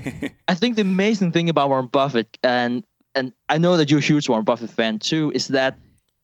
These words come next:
Speaker 2: Warren Buffett has so much integrity. I think most C E Os out there, they're like politicians. I mean, you kind of feel like they're always spinning what they're saying, but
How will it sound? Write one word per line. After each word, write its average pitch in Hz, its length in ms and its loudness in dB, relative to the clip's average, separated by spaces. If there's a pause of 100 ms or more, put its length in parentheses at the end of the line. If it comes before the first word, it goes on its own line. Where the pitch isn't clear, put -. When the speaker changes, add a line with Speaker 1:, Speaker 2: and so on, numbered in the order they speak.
(120)
Speaker 2:
Warren 147 140 0
Buffett 170 220 2
has 151 140 0
so 180 280 -2
much 143 320 -2
integrity. 110 720 -10 (520)
I - 20 -4
think 233 320 -6 (300)
most 156 560 -2
C 156 140 0
E 135 40 2
Os 156 240 0
out 131 160 -2
there, 131 180 0
they're 175 120 2
like 180 200 0 (200)
politicians. - 880 -2 (560)
I - 60 0
mean, 180 300 2 (200)
you 180 140 4
kind 277 300 0
of 254 100 -4
feel 196 300 0
like 151 280 2
they're 156 140 2
always 180 320 4
spinning 170 500 2
what 139 140 2
they're 120 160 2
saying, 147 400 2
but 143 240 0